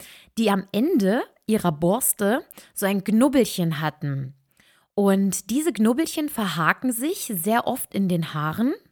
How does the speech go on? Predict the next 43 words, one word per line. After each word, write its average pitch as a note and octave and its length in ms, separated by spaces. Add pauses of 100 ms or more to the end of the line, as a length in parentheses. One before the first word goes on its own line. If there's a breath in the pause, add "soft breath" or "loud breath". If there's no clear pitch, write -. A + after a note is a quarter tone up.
(460 soft breath)
Und F#3+ 160
wenn G3+ 140
ich D4+ 100
dann B3+ 360
hängen B3+ 440
bleibe E3 460
und G#3+ 180
die G#3+ 60
Bürste D4 640
nicht A#3+ 280
rausnehme G3 600
aus D#3+ 160
den D#3 200
Haaren, E3+ 360 (420 loud breath)
dann G3 200 (140)
reiße E3 520
ich D4+ 160
da C#4 100
dran. C#4 300 (180)
Das - 220
Ganze, A3+ 500 (380 loud breath)
man F#3 240
hört F#3+ 240
es - 200
auch D#3+ 220
und G#3 140
fühlt C4 240
sich - 180
auch F#3 80
nicht C#4+ 240
so A3 120
gut A3 340
an, G3 260 (460 loud breath)
ist G3+ 240
wirklich, C#4 280
dass A3+ 160
ich A#3 80
dieses F#3+ 460
Haar G3 220 (160)
in G3 120
eine F#3+ 240
Überdehnung F3+ 800
bringe. C#3 500